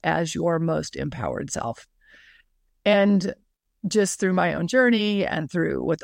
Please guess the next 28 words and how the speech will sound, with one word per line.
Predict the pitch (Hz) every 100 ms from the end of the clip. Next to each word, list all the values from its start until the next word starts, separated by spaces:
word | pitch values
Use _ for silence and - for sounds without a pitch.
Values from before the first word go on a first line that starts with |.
| -
all | 196 214 202 185
the | 165
work | 170 165
that | 170 165
I've | 160 160
done | 165 143
with | 147
my | 160 147
clients, | - 190 180 160 139 -
many | 185 190 190 185 -
of | 165 165 -
whom | 185 180 175
are | - 175 185 214 285 - _ -
small | 208 185
business | 180 185 175 196 175 170
owners | 180 165 170 -
and | 185
entrepreneurs, | - 170 202 - 175 165 156 202 240
some | 202 202 208
just | 208 208 -
starting | 202 202 196 180
out, | 175 233 285 _ - - - _ -
uh, | 202 -
actually | 190 - 233
many | 214 180 190 277 - -
just | 240 -
starting | - 196 185 175
out, | 175 196 170 -